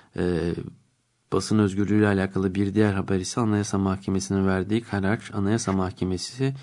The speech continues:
bir haberin içeriğinin internetten kaldırılmasını basın özgürlüğü ihlali olarak tanımlamış ve emsal teşkil edebilecek karar olduğuna dair bir tartışma var. Yardımcı doçent doktor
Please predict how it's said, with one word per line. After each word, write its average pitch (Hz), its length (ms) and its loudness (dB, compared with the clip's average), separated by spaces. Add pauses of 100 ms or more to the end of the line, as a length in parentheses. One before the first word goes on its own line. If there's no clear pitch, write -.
(320)
bir 120 100 6
haberin 107 400 2
içeriğinin 107 480 0
internetten 107 600 0
kaldırılmasını 95 800 -2
basın 104 260 0
özgürlüğü 92 520 -2
ihlali 92 440 -4
olarak 87 380 -2
tanımlamış 98 640 -4 (760)
ve 95 40 -4
emsal 98 300 -2
teşkil 104 320 -4
edebilecek 101 460 -6
karar 101 220 -2
olduğuna 95 440 0
dair 98 300 -2
bir 104 120 -4
tartışma 92 500 -4
var. 113 260 0 (440)
Yardımcı 101 460 2
doçent 104 360 0
doktor 107 580 -2